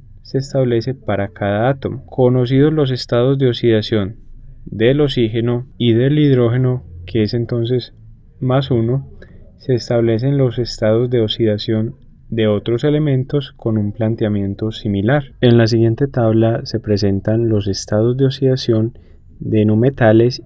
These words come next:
y de metales, luego de establecer que para el oxígeno su estado de oxidación normalmente es de menos dos y que para el hidrógeno normalmente es de más uno. Vemos aquí otros valores para el oxígeno y el hidrógeno.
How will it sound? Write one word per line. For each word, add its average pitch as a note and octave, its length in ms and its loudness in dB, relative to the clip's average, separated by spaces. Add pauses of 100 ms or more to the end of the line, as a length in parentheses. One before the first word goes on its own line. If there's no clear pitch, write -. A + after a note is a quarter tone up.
y B2 180 -2
de C3+ 100 4
metales, A2+ 720 0
luego A2 240 4
de A#2 60 6
establecer G#2 760 2
que G2 120 -2
para G#2+ 200 0
el B2 100 2
oxígeno C3 640 2
su - 160 -6
estado A2+ 300 0
de B2+ 100 6
oxidación A2+ 560 0
normalmente G2+ 680 0
es A2+ 60 0
de A#2+ 80 0
menos C3 300 2
dos A#2 240 -2 (100)
y C3+ 140 -6
que C#3 100 -6
para B2+ 220 -2
el A#2+ 100 0
hidrógeno A#2 460 2
normalmente F#2+ 720 -2
es - 20 -6
de G2+ 80 0
más G#2 180 -2
uno. C#3+ 300 0 (840)
Vemos A#2+ 280 2
aquí C3+ 240 0
otros A#2+ 520 -2 (120)
valores G#2 640 0 (100)
para G#2 140 0
el G2+ 100 -2
oxígeno A2 480 0
y G#2+ 80 2
el G2 100 0
hidrógeno. G#2+ 540 0